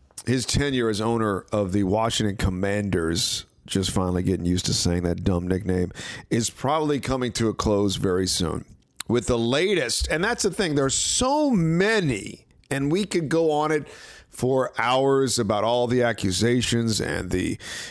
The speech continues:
uh, incidents and the issues that surround this franchise. We all know it very well and good. And anytime another one comes out, it's almost as if we're saying, "Yeah, okay, that's no, no surprise."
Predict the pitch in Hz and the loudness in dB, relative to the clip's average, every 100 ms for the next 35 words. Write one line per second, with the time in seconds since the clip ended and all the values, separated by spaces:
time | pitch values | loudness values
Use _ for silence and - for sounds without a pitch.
0 | - - - - 135 139 - 127 123 120 | -8 -2 -2 -2 -2 0 0 2 2 2
1 | 117 - - 107 98 95 92 90 - 147 | 0 -2 -4 -2 -2 -2 0 -2 0 -2
2 | 147 143 135 131 110 110 - 104 107 113 | 0 0 2 2 0 -2 -2 0 0 0
3 | 110 98 - 117 113 110 107 110 104 - | 0 -2 0 0 0 0 0 0 -2 -8
4 | - - 113 127 139 135 131 127 - 110 | -18 -4 0 0 0 0 2 2 0 2
5 | 123 117 107 113 110 110 - 104 98 120 | 2 2 2 2 2 -2 -2 -2 0 2
6 | 117 98 - 117 139 160 147 135 120 104 | 2 0 -2 -2 -2 -2 -2 -2 -2 -2
7 | 117 127 131 127 113 110 123 131 139 120 | 0 0 0 -2 -2 -2 -2 -2 -2 -2
8 | - 120 120 113 - 104 110 104 107 - | -2 -2 0 0 0 0 0 0 -2 0
9 | 113 107 113 175 185 - 147 180 - - | 0 0 0 -2 -2 -4 -4 -4 -4 -4
10 | 143 135 127 139 131 - 117 170 - | -2 -2 -4 -4 -2 -2 0 -2 -4